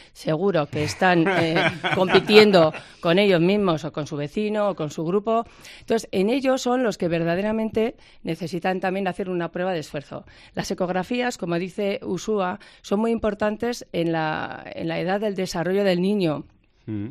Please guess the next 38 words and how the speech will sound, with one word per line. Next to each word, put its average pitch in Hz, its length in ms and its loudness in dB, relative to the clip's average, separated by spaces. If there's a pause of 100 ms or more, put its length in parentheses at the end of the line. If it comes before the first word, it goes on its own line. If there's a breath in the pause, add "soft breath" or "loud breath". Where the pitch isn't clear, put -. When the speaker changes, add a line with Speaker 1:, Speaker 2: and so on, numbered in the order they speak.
(100)
Speaker 1:
Que 175 80 -8
todo 196 420 -2
deportista 202 560 -6
que 185 80 -4
vaya 196 140 0
a - 20 0
hacer 196 280 -4
alta 214 220 0
intensidad, 190 500 -2
que 170 100 -10
es - 100 -10
una 170 140 -4
competición, 175 640 -6 (300 loud breath)
pues - 160 -12
a 160 80 -4
los 165 140 -6
dieciséis 175 440 -6
años 220 360 0 (400 loud breath)
pueda 208 260 4
tener 214 440 0
una 196 420 -2
eco 226 420 0 (540 loud breath)
que 196 340 2
no 214 180 2
está 233 600 2
claro 233 340 2
que 170 120 -2
tenga 214 260 0
que 226 100 -2
ser, 226 380 0
eh, 165 680 2
estrictamente 214 580 0
necesario, 202 560 0
pero 185 160 -2
sí 226 160 -2
es 220 120 0
muy 220 140 2
recomendable. 175 800 -2